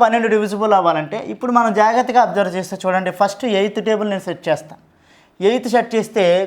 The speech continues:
గ-, జాగ్రత్త చూడండి, ఎనిమిది ఎక్కమంటే నాలుగు ఎనిమిదిలు ముప్పై రెండు, నలభై అంటే ఇగో ఇందులో పోతుంది. మరి ఎయిత్ థర్టీ ఫోర్లో పోదు, కానీ త్రీ ట్వంటీలో పోతుంది. అలాగే త్రీ హండ్రెడ్లో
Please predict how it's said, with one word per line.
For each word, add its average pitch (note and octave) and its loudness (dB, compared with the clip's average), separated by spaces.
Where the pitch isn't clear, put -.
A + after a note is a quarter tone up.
గ-, G3+ 4
జాగ్రత్త F#3 2
చూడండి, D#3 -4
ఎనిమిది B3 4
ఎక్కమంటే G#3+ 0
నాలుగు F#3+ 4
ఎనిమిదిలు A3 0
ముప్పై G3+ -2
రెండు, G#3 0
నలభై F3+ -2
అంటే F#3+ -8
ఇగో F#3 -4
ఇందులో E3+ -4
పోతుంది. D3 -10
మరి G#3+ 4
ఎయిత్ A#3+ -2
థర్టీ G#3+ 0
ఫోర్లో G#3+ 0
పోదు, D3+ -4
కానీ A#3 2
త్రీ G#3 -2
ట్వంటీలో G#3 -2
పోతుంది. D3 -8
అలాగే A3+ 2
త్రీ G#3+ -2
హండ్రెడ్లో A#3 2